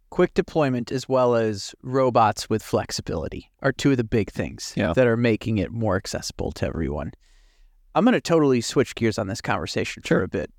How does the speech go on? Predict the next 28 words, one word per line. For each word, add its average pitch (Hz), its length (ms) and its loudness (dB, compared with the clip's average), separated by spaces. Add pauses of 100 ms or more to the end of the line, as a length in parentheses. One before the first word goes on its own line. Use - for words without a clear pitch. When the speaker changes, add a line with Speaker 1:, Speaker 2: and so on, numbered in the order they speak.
Speaker 1:
Putting 151 220 4
on 131 140 2
your 113 120 2
marketing 107 440 -2
hat. 101 240 -4
You're 135 140 0
wearing 123 320 2
a - 20 0
hat 98 240 -2
today, - 300 -4
so - 280 -4
Speaker 2:
<laughs> 196 200 0
Speaker 1:
no 220 160 0
need, 131 180 -2
no 147 100 2
need 131 200 0
to 123 180 2
switch - 320 -2
the 110 140 2
actual 92 280 -2
Speaker 2:
I 156 40 2
just 160 220 2
Speaker 1:
hat. - 40 -8
Speaker 2:
got 165 140 4
off 151 180 0
a 139 80 4
plane, 135 480 -2
so 127 400 -2